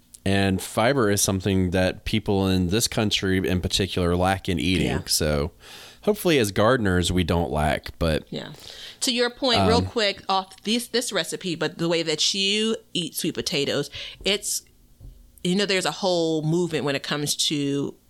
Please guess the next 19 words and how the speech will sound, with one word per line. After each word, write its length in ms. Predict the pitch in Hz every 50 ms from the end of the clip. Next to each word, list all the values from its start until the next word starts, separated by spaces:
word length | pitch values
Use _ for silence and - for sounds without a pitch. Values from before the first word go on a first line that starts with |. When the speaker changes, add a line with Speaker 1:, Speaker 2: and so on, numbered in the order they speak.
| _ -
Speaker 2:
the 100 | 156 135
way 160 | 160 165 156
we 160 | 156 156 151
cook 400 | - - - 160 151 147 - 135
and 240 | 131 127 127 139 131
kind 140 | - 139 139
of 80 | 147
the 80 | 147 139
most 240 | 147 147 143 - 147
natural 500 | 143 139 143 143 - - 151 143 139 143
way. 380 | 139 131 131 143 151 160 160 - - - - - -
So 160 | - 196 180
my 220 | 165 175 190 240
recipe, 460 | 240 226 214 214 - - - - 208 196
you 260 | 190 190 185 180 175
know, 100 | 175 147 - - 165
obviously 380 | 170 175 185 175 - 180 180
it 60 | 170 175
had 180 | 165 160 156